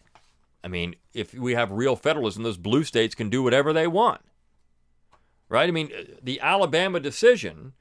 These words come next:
would not make it to where these states couldn't do what they want on the issue. California could still do whatever it wants.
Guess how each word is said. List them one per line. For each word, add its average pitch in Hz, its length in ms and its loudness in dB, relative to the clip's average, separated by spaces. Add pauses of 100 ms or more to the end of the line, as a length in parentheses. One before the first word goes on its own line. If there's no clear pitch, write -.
(320)
would 117 120 -2
not 156 280 0
make 202 300 0
it 87 200 -10 (240)
to 131 100 -12
where 135 720 0
these 147 340 -4
states 180 800 -2 (1040)
couldn't 160 280 -4
do 147 140 0
what 160 160 -2
they 151 120 2
want 160 360 2
on 160 160 -4
the 175 160 0
issue. 90 340 -6 (460)
California 180 560 -2
could 117 140 -12
still 175 200 -2
do 160 120 -4
whatever 165 340 2
it 151 100 0
wants. 208 480 -6